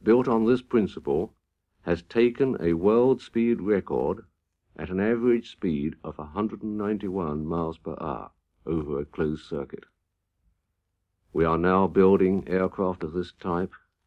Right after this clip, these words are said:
capable of carrying from fifty to sixty people. These aircraft will be able to take off vertically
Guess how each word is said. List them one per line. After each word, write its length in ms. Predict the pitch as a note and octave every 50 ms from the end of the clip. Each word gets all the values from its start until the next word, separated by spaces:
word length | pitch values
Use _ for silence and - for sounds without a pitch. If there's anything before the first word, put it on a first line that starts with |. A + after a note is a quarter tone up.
| - -
capable 420 | - G2 G2 G2+ - F#2 G2 G2+
of 140 | F#2+ E2 -
carrying 480 | - - F#2 E2+ D2+ D2+ D#2 D#2+ E2+ E2+
from 220 | - D#2 D2+ D2+ _ -
fifty 340 | A2+ G#2 - - A2+ G2+ G2
to 80 | G2
sixty 460 | F#2+ - - - G#2+ - - - G#2
people. 460 | G2 - - F#2+ D#2 - - - - _ _ _ _ _ _ _ _ _ _ _ _ _ _ _ _ _ _ _ _ _ _ _ -
These 280 | - A#2+ C#3 C#3+ C3+ C#3
aircraft 640 | B2+ B2 A#2+ A#2 - A#2+ A2 A2 A2 B2 C#3 - - - -
will 140 | F2 E2+
be 180 | E2+ F2 F2+ -
able 280 | G2+ G#2+ A#2 A#2+ A#2+ B2
to 80 | A#2+ -
take 340 | - B2 A2+ B2 A#2+ A#2+
off 200 | A#2 A2+ A2+ G#2+ -
vertically 600 | G#2 A2 G#2+ G#2 G#2+ F#2+ - A2 A2 A#2 B2+ B2+